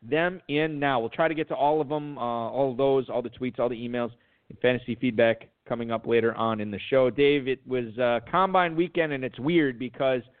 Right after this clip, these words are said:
you know, we, we saw the receivers and tight ends work out yesterday.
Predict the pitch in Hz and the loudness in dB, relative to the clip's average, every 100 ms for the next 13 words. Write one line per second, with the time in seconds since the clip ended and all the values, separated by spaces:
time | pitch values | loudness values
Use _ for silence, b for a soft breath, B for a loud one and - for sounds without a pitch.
0 | b b b - 135 135 127 135 139 135 | b b b -8 -2 0 0 -2 -4 -4
1 | - 170 165 143 - 180 185 139 131 - | 2 2 2 -2 -2 0 0 -2 -4 0
2 | 151 156 147 120 143 143 135 120 120 143 | 2 0 -2 -2 -2 2 0 0 -4 -2
3 | 156 - 123 101 101 107 | -2 -2 -4 -2 -4 -4